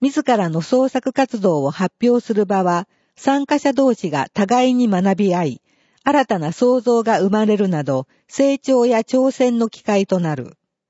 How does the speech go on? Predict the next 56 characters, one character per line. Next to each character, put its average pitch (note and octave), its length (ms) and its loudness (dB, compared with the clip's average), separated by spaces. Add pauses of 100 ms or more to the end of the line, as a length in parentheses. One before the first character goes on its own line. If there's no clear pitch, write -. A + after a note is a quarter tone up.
(500)
ま A3 160 0
た、 A3+ 300 0 (280)
地 C#4+ 260 0
域 C#4+ 200 -2
コ C4 140 0
ミ C4+ 160 -4
ュ C4+ 40 -2
ニ A#3 160 -2
テ G3 120 -4
ィ E3+ 140 -2
に D#3+ 120 -4
と G#3 120 0
っ - 20 -4
て - 240 -4
は、 C3+ 240 -4 (260)
文 C4 320 0
化 G#3+ 140 0
の E3 100 -2
芽 E3 140 -2
生 G#3 220 2
え G3+ 120 2
や F#3 260 0 (280)
地 D4+ 220 0
域 F#3 180 -6
活 E3+ 260 -4
性 G3+ 280 0
化、 F3 300 -2 (440)
世 - 220 0
代 C#4 260 0
間 C#4 280 0
交 C#4 300 2
流 F3+ 160 0
の D#3 140 -4
促 G#3 300 -4
進 B3+ 260 -2
と A3+ 120 2
い A3+ 80 0
っ G#3 40 -8
た G#3+ 200 0
点 G3+ 260 2
で F#3+ 100 2
も、 C3+ 240 -4 (200)
大 C4+ 260 2
変 C4 240 2
有 B3+ 240 2
益 B3+ 260 0
な A#3+ 120 0
も A#3 140 0
の A#3 80 0
に F#3+ 140 0
な E3+ 160 0
る E3 100 0
と C#3+ 160 -4
考 C#3+ 360 -4
え C3+ 200 -6
る。 A#2+ 240 -16